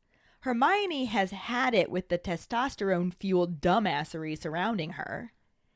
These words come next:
Harry has a dream that he's a snake, but for once, that's not an innuendo. And McGonagall has learned that when it comes to Harry Potter, it's really best to not question things.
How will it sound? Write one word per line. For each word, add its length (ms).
Harry 400
has 240
a 80
dream 400
that 120
he's 220
a 80
snake, 600
but 200
for 160
once, 520
that's 300
not 300
an 140
innuendo. 880
And 520
McGonagall 680
has 180
learned 420
that 120
when 140
it 120
comes 280
to 100
Harry 280
Potter, 520
it's 260
really 520
best 480
to 100
not 500
question 540
things. 720